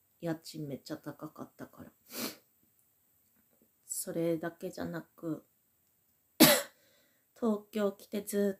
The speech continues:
っと夜のお仕事をしてたんだけど、ホステスと、まあ、クラブダンサーとかやってたけど、はあ、やっぱ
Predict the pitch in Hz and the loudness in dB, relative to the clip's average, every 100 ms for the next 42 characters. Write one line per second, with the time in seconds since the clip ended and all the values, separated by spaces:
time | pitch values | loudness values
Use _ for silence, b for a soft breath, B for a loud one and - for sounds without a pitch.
0 | _ 208 208 220 214 185 175 175 - 165 | _ 2 4 6 4 4 -2 -4 -4 -4
1 | 160 - - - 170 - 185 170 170 170 | -4 -8 -10 -8 -8 -8 -8 -6 -8 -6
2 | 165 156 - _ 185 175 - 165 165 - | -2 -2 -4 _ -6 -6 -6 -8 -8 -10
3 | - 156 - _ 165 156 147 - - - | -8 -10 -10 _ -4 -4 -4 -10 -10 -4
4 | 151 151 147 147 147 156 - - - - | -4 -4 -6 -4 -4 -8 -14 -16 -16 -18
5 | - - - _ B B B _ _ _ | -16 -16 -18 _ B B B _ _ _
6 | _ _ _ _ _ - 151 - 156 - | _ _ _ _ _ -10 -10 -10 -14 -12
7 | - - - - - _ _ _ _ _ | -14 -10 -8 -10 -12 _ _ _ _ _
8 | b b b b b b b _ _ _ | b b b b b b b _ _ _
9 | 208 226 208 196 202 214 208 - 226 | -2 0 -2 -4 2 2 2 0 2